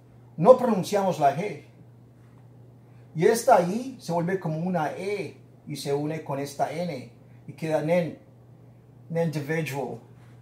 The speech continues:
Entonces dices,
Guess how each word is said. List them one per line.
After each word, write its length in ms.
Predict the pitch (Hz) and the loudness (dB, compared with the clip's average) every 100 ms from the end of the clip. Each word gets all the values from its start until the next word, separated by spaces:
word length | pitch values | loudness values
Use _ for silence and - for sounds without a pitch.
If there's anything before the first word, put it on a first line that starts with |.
| - - - | -20 -20 -12
Entonces 580 | 151 170 190 185 175 - - - - - - - - - | -6 -2 -2 -4 -8 -12 -20 -20 -20 -20 -20 -20 -20 -10
dices, 540 | 175 180 170 156 - | -4 -4 -4 -6 -8